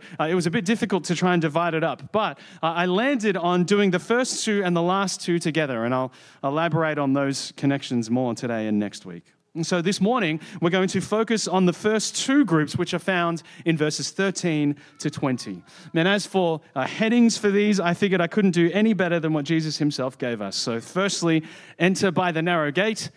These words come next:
Secondly, beware of false prophets. These are the two key instructions that Jesus gives in this passage for walking the way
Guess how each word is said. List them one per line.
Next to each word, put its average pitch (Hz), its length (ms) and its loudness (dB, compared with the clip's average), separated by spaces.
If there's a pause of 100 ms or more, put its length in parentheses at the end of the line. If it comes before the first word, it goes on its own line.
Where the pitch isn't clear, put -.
(220)
Secondly, 147 720 0 (200)
beware 139 440 0
of 127 440 -4
false - 480 -4
prophets. - 640 -8 (280)
These 180 280 4
are 170 160 2
the 151 140 -2
two 196 380 -2
key 220 480 2
instructions 185 680 -2
that 139 140 -4
Jesus 190 400 -2
gives 185 280 -2
in 196 220 2
this 208 160 2
passage 147 500 -2 (200)
for 147 240 -4
walking 175 520 -2
the 165 120 -2
way 143 440 -4